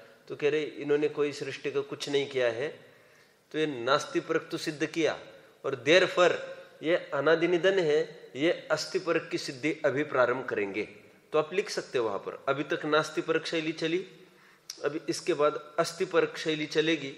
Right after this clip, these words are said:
लोक के अनादि निधनपने की। अभी तक नास्ति हुई कि ब्रह्मा, विष्णु, महेश कुछ नहीं करते हैं,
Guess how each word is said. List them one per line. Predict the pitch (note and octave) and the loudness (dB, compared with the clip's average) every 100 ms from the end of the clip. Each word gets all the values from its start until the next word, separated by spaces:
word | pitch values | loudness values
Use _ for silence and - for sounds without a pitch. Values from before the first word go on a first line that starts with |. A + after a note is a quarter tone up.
| - - - B2+ | -16 -20 -20 -10
लोक | C#3 D#3 D#3+ | -2 0 0
के | D#3+ E3 - | 0 0 2
अनादि | D3 C#3+ C#3 C#3 | 2 4 2 2
निधनपने | C3 A#2 A#2 G#2+ G2+ | 0 -2 -6 -4 -4
की। | F#2 G2 - - _ _ _ _ _ _ _ _ _ _ _ _ | -6 -10 -16 -20 _ _ _ _ _ _ _ _ _ _ _ _
अभी | A#2+ C3+ | -6 -4
तक | D#3+ E3 | -4 2
नास्ति | E3+ E3+ - | 2 2 0
हुई | F3 A#2 - - - _ _ _ _ _ _ _ _ _ - | -2 -2 -14 -20 -20 _ _ _ _ _ _ _ _ _ -10
कि | |
ब्रह्मा, | B2 C3+ C#3+ | -2 0 4
विष्णु, | E3 D#3+ - E3 | 4 4 -2 0
महेश | D#3+ D#3 | 0 0
कुछ | - E3+ | -4 -4
नहीं | E3 C#3+ | 0 0
करते | A#2 - F#2+ | 0 -4 -8
हैं, | D#2+ | -8